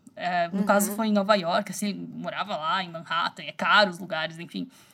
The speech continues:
Speaker 1: Só que eu vi ele, é uma pessoa muito infeliz, né?
Speaker 2: Uhum.
Speaker 1: Então, é, é um pouco equilíbrio disso, né? E aí eu pensei pra mim, "Nossa, eu odeio meu trabalho?" Ou eu me imagino fazendo o que eu faço até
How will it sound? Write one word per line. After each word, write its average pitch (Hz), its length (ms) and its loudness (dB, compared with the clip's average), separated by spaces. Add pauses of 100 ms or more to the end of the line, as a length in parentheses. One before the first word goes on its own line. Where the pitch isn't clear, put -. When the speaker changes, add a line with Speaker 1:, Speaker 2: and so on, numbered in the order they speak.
(240)
Speaker 1:
Só - 160 0
que 370 100 2
eu 381 40 4
vi 392 80 0
ele, 415 240 -4
é - 80 2
uma 311 120 6
pessoa 330 240 -4
muito 349 200 -6
infeliz, 285 640 -6 (680)
né? 202 180 -6
Speaker 2:
Uhum. - 20 0
Speaker 1:
Então, 311 200 4
é, 247 180 4
é 330 220 -2
um 302 40 -2
pouco 349 220 -2
equilíbrio 254 640 4
disso, 185 340 -4
né? 185 140 -10 (340)
E 320 60 0
aí 349 160 2
eu 440 80 -4
pensei 427 300 -6
pra 339 140 0
mim, 240 160 -4
"Nossa, 214 480 -6 (200)
eu 277 120 -4
odeio 220 300 -2
meu 185 80 -4
trabalho?" 185 500 -6 (1080)
Ou 214 200 2
eu 226 140 0
me 240 100 4
imagino 233 500 2
fazendo 226 800 0
o 208 40 -4
que 214 120 -4
eu 214 60 -2
faço 233 680 0
até 214 880 4